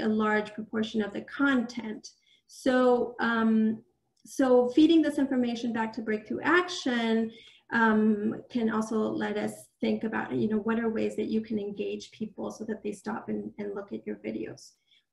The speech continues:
The last three columns that you see are videos that have been posted more,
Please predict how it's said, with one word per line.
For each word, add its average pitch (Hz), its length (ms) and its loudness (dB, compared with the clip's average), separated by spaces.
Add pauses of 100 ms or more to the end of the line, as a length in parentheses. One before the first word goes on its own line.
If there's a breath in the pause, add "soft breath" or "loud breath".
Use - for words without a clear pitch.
(120)
The 254 140 0
last 294 500 2
three 262 320 2
columns 240 320 -2
that 240 140 -4
you 233 100 0
see 226 240 -4
are 214 100 2
videos 220 300 0
that 214 140 -2
have 214 180 -6
been 208 160 -8
posted 208 340 -8
more, 202 200 -8